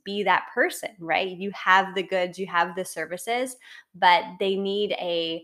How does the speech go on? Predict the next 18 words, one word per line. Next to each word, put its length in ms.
um, 280
a 80
recommendation 760
from 180
someone 360
that 120
they 120
feel 260
that 120
they 100
can 120
relate 440
to, 180
that 180
they 120
can 240
trust, 580
right? 320